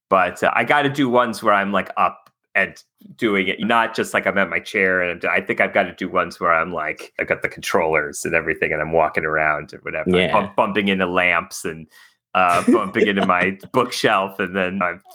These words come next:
Speaker 1: trapped under a bookcase, and it's like, "Oh no, the V R was my undoing."
Speaker 2: <laughs> A funny way to go. At least you went happy, though.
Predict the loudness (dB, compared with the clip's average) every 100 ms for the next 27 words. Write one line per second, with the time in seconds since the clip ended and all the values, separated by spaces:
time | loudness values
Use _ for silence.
0 | -20 -12 -2 0 0 2 0 2 0 0
1 | -2 -4 -2 0 2 0 -4 -12 -14 -2
2 | 0 2 4 2 0 -10 -6 2 2 2
3 | -2 -8 -6 -4 -6 -10 -8 -8 -4 -4
4 | -4 -4 -8 -16 _ _ -8 0 0 2
5 | 0 0 0 -2 -4 -12 -10 -12 -16 -12
6 | 0 0 2 2 4 4 2 2 2 2
7 | 2 0 0 0 2 2 2 -2 -2 -6
8 | -4 -8